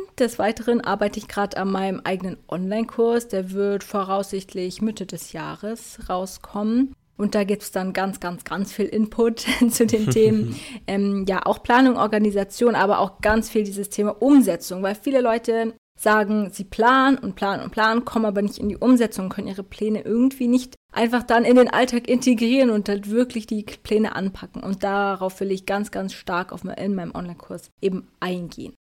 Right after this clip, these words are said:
Speaker 1: Dauert aber noch ein paar Monate. <laughs>
Speaker 2: Und darauf freuen wir uns. Alle wichtigen Links werden in den Shownotes vermerkt.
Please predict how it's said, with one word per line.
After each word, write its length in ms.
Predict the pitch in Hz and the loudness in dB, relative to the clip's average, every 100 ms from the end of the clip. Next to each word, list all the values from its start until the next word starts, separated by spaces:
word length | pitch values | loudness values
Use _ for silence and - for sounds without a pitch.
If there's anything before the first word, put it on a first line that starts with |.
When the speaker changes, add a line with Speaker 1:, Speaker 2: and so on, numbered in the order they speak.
| - | -8
Speaker 1:
Dauert 340 | 185 185 180 - | -4 -2 -2 -4
aber 140 | 175 | -4
noch 140 | 175 | -6
ein 120 | 170 165 | -8 -8
paar 160 | 180 | -8
Monate. 420 | 180 180 170 - - - - | -8 -8 -10 -14 -18 -20 -12
<laughs> 500 | 240 - _ _ _ | -12 -12 _ _ _
Speaker 2:
Und 340 | 90 80 80 87 | -8 -6 -4 -6
darauf 340 | 82 87 92 | -2 -2 -4
freuen 440 | - 101 95 104 92 | -6 0 2 2 0
wir 140 | 87 | -4
uns. 400 | 82 - - - _ _ - | -6 -8 -8 -10 _ _ 0
Alle 280 | 135 143 | 4 4
wichtigen 380 | 127 139 135 117 | 2 0 0 0
Links 460 | 104 113 120 - 92 | 2 0 0 -4 0
werden 340 | 92 113 127 | 4 4 4
in 120 | 117 | 0
den 140 | 147 151 | 0 0
Shownotes 520 | - 98 98 92 - | 2 2 2 0 -4
vermerkt. 560 | 92 82 80 82 - | -4 -4 -6 -10 -18